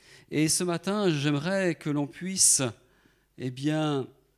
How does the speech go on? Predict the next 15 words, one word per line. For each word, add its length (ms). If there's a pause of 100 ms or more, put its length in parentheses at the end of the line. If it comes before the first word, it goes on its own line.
(320)
nous 200
arrêter 400
sur, 560 (680)
euh, 460 (300)
cela. 640 (340)
J'ai 120
appelé 280
ça 240
près 460 (120)
de 200
toi. 440 (1000)
Près 240
de 100
toi. 400 (1120)
Et 480